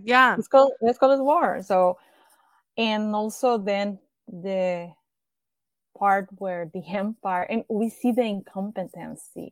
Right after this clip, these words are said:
Speaker 2: of the Empire and the attitude, the, like, the, "Ah, yeah, we'll use the practice." I mean,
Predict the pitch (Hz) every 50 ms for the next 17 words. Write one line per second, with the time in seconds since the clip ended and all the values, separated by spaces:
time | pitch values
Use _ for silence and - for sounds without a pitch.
0 | - _ _ 175 170 170 - - - 185 175 170 165 170 170 165 - 175 175 165
1 | 160 156 156 - - 175 170 170 170 170 165 170 175 170 - - - 170 170 -
2 | 190 196 - - 190 170 170 151 - 180 165 170 - - _ _ _ _ - 175
3 | 170 165 165 - _ _ _ _ _ _ _ _ _ 170 170 165 185 185 185 -
4 | - - 320 294 262 254 - 269 330 294 262 247 - - - 262 285 302 302 277
5 | 294 277 - 269 254 - - 208 170 185 - - - - - - - 214 220 214
6 | 196 180